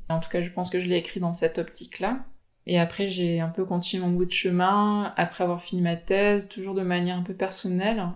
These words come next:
en cherchant comment moi je voulais, euh, intégrer dans ma pratique de la médecine, qui reste du coup, euh,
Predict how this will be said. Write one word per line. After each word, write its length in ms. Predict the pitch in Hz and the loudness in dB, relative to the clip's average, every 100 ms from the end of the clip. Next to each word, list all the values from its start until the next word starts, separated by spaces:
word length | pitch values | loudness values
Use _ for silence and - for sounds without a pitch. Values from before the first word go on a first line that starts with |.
| - | -6
en 100 | 180 | -4
cherchant 560 | 180 170 - 202 202 208 | -2 -2 -2 -2 -2 -4
comment 320 | - 185 185 | -2 0 0
moi 320 | 180 180 190 | 0 2 0
je 120 | 196 185 | 0 -2
voulais, 420 | 180 185 190 180 | -2 4 4 4
euh, 200 | 165 165 170 - | 2 0 -6 0
intégrer 560 | 185 185 190 180 185 | 2 4 4 4 2
dans 120 | 185 | 0
ma 140 | 175 170 | 0 0
pratique 720 | - - 180 180 - - 180 | -2 -8 -6 -6 -6 -4 -2
de 100 | 170 | 0
la 140 | 170 170 | 2 2
médecine, 680 | 170 170 - 226 240 170 170 - | 0 -2 -6 0 2 2 -4 -12
qui 180 | - - | -18 -8
reste 200 | 180 180 | -4 -2
du 140 | 180 180 | -2 -4
coup, 320 | - 202 190 | -4 0 2
euh, 140 | 160 | 2